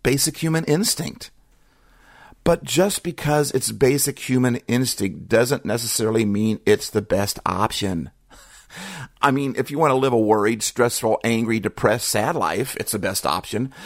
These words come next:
But if you wanna live a happy life and a, and a free one, I suggest we rethink that approach. Focusing on the outside world while ignoring our inside world is gonna start us on a bad loop that keeps feeding itself,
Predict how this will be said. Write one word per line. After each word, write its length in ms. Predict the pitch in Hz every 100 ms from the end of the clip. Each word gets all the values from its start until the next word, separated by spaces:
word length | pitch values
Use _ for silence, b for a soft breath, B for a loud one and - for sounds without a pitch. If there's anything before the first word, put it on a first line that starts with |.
| B B
But 120 | 151
if 80 | 156
you 80 |
wanna 160 | 175 185
live 180 | 170 151
a 60 |
happy 340 | 120 113 139 170
life 320 | 165 180 -
and 140 | 127 113
a, 100 | 110 190 139
and 140 | 107
a 20 |
free 300 | 113 - 156
one, 300 | 180 190 202 - B 139
I 140 | - 170
suggest 560 | 170 139 123 175 180
we 180 | 139 131
rethink 720 | 110 110 143 127 - 127 117 -
that 200 | 95 82
approach. 540 | - 98 - - - _ _ _ _ _ _ _ _
Focusing 540 | - 160 156 - 165
on 180 | - 131
the 100 | 120 -
outside 460 | 127 180 - 110 104
world 280 | 107 107
while 300 | 107 107 123 -
ignoring 440 | 117 113 117 131
our 120 | 117 -
inside 400 | 117 147 175 156
world 440 | 139 151 160 165 - b b b b b
is 140 | 131
gonna 160 | 165 139
start 300 | - 160 175
us 120 | 160
on 180 | 147 156
a 60 | 147
bad 260 | 139 139
loop 280 | 131 175 175
that 140 | 120
keeps 300 | - 156 -
feeding 360 | - 147 175 156
itself, 500 | 98 - 113 95 -